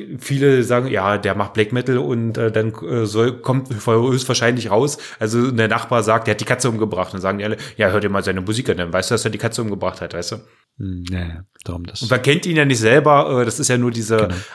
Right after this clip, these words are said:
Speaker 1: Außenwahrnehmung, die wir haben. So.
Speaker 2: Ja. Darum. Wahrscheinlich kuschelt er lieber mit Katzen.
Speaker 1: Ich kuschel auch gerne mit meiner Katze.
Speaker 2: Ja.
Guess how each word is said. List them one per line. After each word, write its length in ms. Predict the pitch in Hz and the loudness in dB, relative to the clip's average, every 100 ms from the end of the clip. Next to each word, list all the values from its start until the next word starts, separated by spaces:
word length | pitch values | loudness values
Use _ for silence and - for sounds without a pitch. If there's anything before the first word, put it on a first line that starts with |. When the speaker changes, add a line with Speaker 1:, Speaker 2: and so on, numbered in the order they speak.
| - | 0
Speaker 1:
Außenwahrnehmung, 880 | 127 160 151 127 110 123 127 127 107 | 4 6 4 4 4 4 4 2 0
die 160 | 110 | -2
wir 220 | 104 98 85 | 2 0 0
haben. 260 | 87 85 - _ _ _ _ | -6 -6 -12 _ _ _ _
So. 160 | 90 82 | -10 -6
Speaker 2:
Ja. 120 | 110 - _ _ _ - - - - - _ _ | -4 -6 _ _ _ -20 -20 -20 -20 -20 _ _
Darum. 340 | 101 95 95 - _ _ _ | -4 -4 -8 -16 _ _ _
Wahrscheinlich 380 | - 98 104 101 | -8 -4 -2 -4
kuschelt 260 | - 120 104 | 2 2 2
er 80 | 92 | -2
lieber 200 | 90 90 | -6 -8
mit 120 | - | -10
Katzen. 300 | - - - - _ _ | -12 -14 -16 -20 _ _
Speaker 1:
Ich 160 | - | -14
kuschel 220 | - 131 180 | -6 -4 -4
auch 80 | |
gerne 160 | 175 113 | -4 -4
mit 80 | 92 | -4
meiner 160 | 90 | -6
Katze. 380 | 92 95 - 98 - _ _ _ _ | -6 -8 -8 -12 -14 _ _ _ _
Speaker 2:
Ja. 160 | 104 | -12